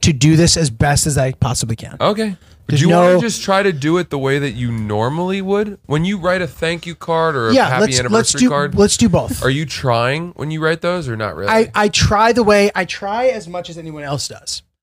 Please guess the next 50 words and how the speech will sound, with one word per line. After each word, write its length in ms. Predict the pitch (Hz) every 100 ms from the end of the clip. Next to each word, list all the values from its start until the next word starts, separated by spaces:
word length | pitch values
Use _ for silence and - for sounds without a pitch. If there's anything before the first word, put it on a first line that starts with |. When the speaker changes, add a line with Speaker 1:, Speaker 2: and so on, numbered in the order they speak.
| _
Speaker 1:
So 280 | - 180 175 190
m-, 180 | 175 180
I 120 | 175
do 180 | 147 208
it 140 | 190 -
fairly 360 | - 202 190 170
quickly, 480 | - - 151 170 175 -
but 120 | 160
I'm 120 | 151
not 380 | 160 160 165 -
doing 200 | 147 156 151
it 120 | 139
faster 420 | 143 127 - 139
than 180 | 127 123
anyone 280 | 120 117 110
else, 160 | - -
if 0 |
that 60 | 127
Speaker 2:
Okay. 100 | 120
Speaker 1:
makes 120 | 113
sense. 260 | - 104 - -
Speaker 2:
All 140 | 120
right. 80 | 92
Speaker 1:
So 120 | 214
why 80 | 226
don't 80 | 302
we 80 | 320
try 180 | 294 247
both 220 | 240 -
ways? 200 | 117 -
I'll 180 | 160 170
do 360 | 170 208 214 -
very, 380 | 135 180 208 220
very 340 | 175 170 180
carefully, 560 | - 147 - 127 131 - - - -
<laughs> 360 | - - - 165
and 120 | 170
I'll 100 | 160
do 120 | 156
it 60 | 143
normal. 240 | 123 113
I'll 160 | 170 196
warm 240 | 220 254
up 160 | 247 202
with 100 | 190
the 80 | 180
normal 260 | 175 185
version, 340 | 190 196 214 208
and 200 | 156 165
then 380 | 156 151 151